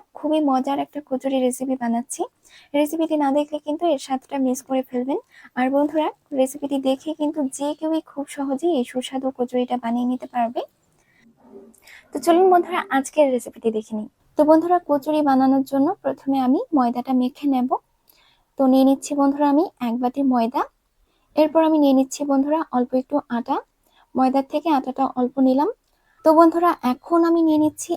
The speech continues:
একটা ইনো, এরপর নিয়ে নিচ্ছি স্বাদ মতো লবণ। তো বন্ধুরা, এখন আমি আটা ময়দার সাথে ইনো আর লবণটা খুব ভালো করে মিশিয়ে নিচ্ছি।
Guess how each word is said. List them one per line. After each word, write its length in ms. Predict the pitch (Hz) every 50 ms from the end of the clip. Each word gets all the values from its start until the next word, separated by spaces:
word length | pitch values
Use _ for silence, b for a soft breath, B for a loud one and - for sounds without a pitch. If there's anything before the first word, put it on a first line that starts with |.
| - -
একটা 300 | 240 233 - _ - 269 269 - -
ইনো, 260 | 254 247 254 254 285 381 - - _ _ _ - -
এরপর 260 | - 277 277 - 311 302
নিয়ে 180 | 294 294 294
নিচ্ছি 280 | 285 294 294 294 - 415 427
স্বাদ 260 | - - - 240 240 247
মতো 220 | 240 240 233 - 247
লবণ। 400 | 240 233 233 226 220 240 285 381 539 - _ _ _ _ _ _ _ _ _ _ _ _ _
তো 20 | 285 277
বন্ধুরা, 340 | 285 294 294 294 320 349 339 - -
এখন 240 | 240 233 - 277 254
আমি 200 | 262 269 302 466 571 - _ _ _ _ _ _ _ _ -
আটা 200 | 247 240 233 269 254
ময়দার 340 | 247 247 247 247 269 269 - -
সাথে 240 | 277 262 - 330 339 302 -
ইনো 200 | - 247 247 262 262
আর 120 | 247 247 240 247
লবণটা 340 | 247 247 262 277 285 - 302
খুব 200 | - _ - 294 269
ভালো 200 | 262 - 262 269 262
করে 160 | - 262 269
মিশিয়ে 360 | 262 254 262 269 - - 294 277
নিচ্ছি। 320 | 269 254 269 - - -